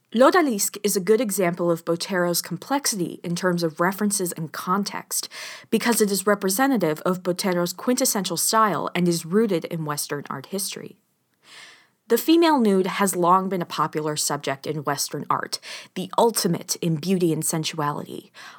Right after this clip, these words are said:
although many artists seem to have felt the need to contrive quite elaborate scenarios in order to justify painting female nudes.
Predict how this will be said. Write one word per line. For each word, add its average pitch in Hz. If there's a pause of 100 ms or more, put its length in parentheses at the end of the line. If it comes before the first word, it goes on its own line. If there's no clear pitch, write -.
although 202
many 214
artists 160
seem 175
to 175
have 165
felt 165
the 180
need 165
to -
contrive 170
quite 240
elaborate 175
scenarios 156
in 156
order 151
to 147
justify 147
painting 156
female 135
nudes. -